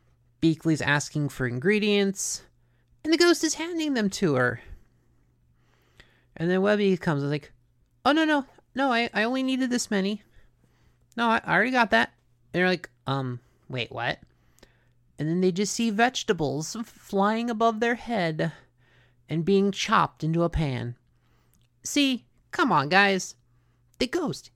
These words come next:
he's nice. He's just trying to help here. Come on, people.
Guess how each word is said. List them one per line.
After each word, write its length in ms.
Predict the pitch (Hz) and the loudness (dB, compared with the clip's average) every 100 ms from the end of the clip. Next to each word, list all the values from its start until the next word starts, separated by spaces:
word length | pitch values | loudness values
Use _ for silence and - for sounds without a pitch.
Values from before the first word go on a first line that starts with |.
| _ | _
he's 220 | - 262 | -4 -2
nice. 520 | 311 311 - - - _ | 0 -2 -4 -16 -18 _
He's 240 | _ - - _ | _ -20 -20 _
just 480 | - 349 320 - - | -4 -2 -4 -8 -10
trying 380 | - 294 247 156 | -8 -6 -6 -8
to 80 | |
help 400 | - 285 269 - | -6 -4 -4 -4
here. 220 | - 139 127 | -4 -4 -4
Come 240 | - 269 | -4 0
on, 220 | 160 - | 0 0
people. 440 | - 175 170 170 | 0 0 0 -4